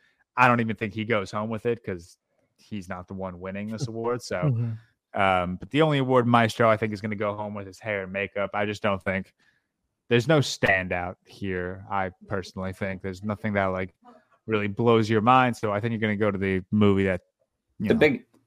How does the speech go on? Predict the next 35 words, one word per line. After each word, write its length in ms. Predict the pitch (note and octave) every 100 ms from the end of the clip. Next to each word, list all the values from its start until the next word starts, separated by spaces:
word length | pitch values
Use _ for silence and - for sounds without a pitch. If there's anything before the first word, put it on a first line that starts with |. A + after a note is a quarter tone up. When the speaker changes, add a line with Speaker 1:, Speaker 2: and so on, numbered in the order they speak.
| _ _ _ _ _ _ _
Speaker 3:
the 60 | -
biggest 460 | G#2+ C#3+ A2+ G2 -
snub 260 | G2+ F#2
of 120 | F2 D#2
this 400 | F2 D#2+ - -
was, 380 | D#2+ C#2+ - -
was 220 | D#2 C#2+
Guardians 460 | - D#2+ D2 C#2+ C#2+
of 60 |
the 80 | D2
Galaxy. 600 | C#2+ C2 G#1 - - G1+ -
Not, 360 | F#2 F2 -
not, 280 | G2+ G2 F#2
not, 320 | G2 G2 F#2
Speaker 1:
Yeah. 140 | D3 A2
Speaker 3:
or 80 |
maybe, 340 | A2 B2+ A2 G#2
maybe 200 | A2+ A#2+
costume 460 | F#2+ G2+ E2+ - D#2
design, 380 | C#2+ E2+ D#2+ D#2+
wherever 360 | F#2+ F#2 F2
it 120 | E2+ E2+
gets 240 | E2 -
roped 320 | F2 D#2+ -
in. 140 | D#2+ D#2
But 100 | E2+
they 100 | A2
had 100 | G2
the 60 |
most 400 | G2+ G#2+ G#2 -
prosthetics 680 | - G2 F2 - F#2 F#2 -
in 80 | F2
any 240 | F2 G2+ F#2+
movie 340 | F#2+ F2 E2+
ever, 380 | E2 E2+ E2+ E2